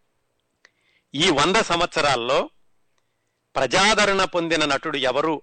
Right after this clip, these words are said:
అని వాళ్ళు సర్వే నిర్వహించినప్పుడు మొట్టమొదటి స్థానంలో ఉన్నది మన విశ్వవిఖ్యాత నట సార్వభౌమ ఎన్టీ రామారావు గారు. ఎంత అద్భుతమైన విషయమో కదండి.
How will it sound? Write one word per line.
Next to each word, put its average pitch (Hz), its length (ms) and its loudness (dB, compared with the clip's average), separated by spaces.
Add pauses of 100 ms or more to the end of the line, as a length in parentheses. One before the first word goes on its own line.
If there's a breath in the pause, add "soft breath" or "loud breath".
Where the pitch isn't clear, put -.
అని 135 160 -2
వాళ్ళు 139 300 0
సర్వే 147 220 -2
నిర్వహించినప్పుడు 127 920 -4 (720)
మొట్టమొదటి 160 760 -2
స్థానంలో 135 520 -2
ఉన్నది 131 420 -2 (420)
మన 120 200 -4
విశ్వవిఖ్యాత 123 760 -4
నట 117 220 -4
సార్వభౌమ 117 640 -4
ఎన్టీ 117 260 -6
రామారావు 101 360 -2
గారు. 92 200 -8 (280)
ఎంత 110 280 -4
అద్భుతమైన 139 560 -2
విషయమో 135 320 -4
కదండి. 127 440 -2